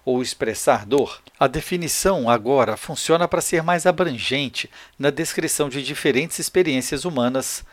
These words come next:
e até animais, observam os autores. A força-tarefa, coordenada pelo professor Raja, da Universidade John Hopkins de Baltimore, nos Estados Unidos, adotou diversas abordagens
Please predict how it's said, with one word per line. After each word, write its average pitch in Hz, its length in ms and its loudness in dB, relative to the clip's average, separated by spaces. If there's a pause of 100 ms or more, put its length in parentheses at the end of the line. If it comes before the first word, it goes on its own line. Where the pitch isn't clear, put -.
(300)
e 214 80 6
até 143 420 4
animais, 139 600 0
observam 110 440 -6
os 107 80 -10
autores. 104 560 -6 (800)
A 123 80 0
força-tarefa, 117 840 0
coordenada 120 680 0
pelo 113 240 -8
professor 113 460 -10
Raja, 113 460 -4 (280)
da 120 160 -2
Universidade 110 800 -4
John 123 260 -4
Hopkins 104 600 -4
de 120 80 -12
Baltimore, 98 580 -2
nos 104 100 -16
Estados 104 340 -8
Unidos, 113 440 -10 (440)
adotou 185 420 0
diversas 170 640 -2
abordagens 123 840 -2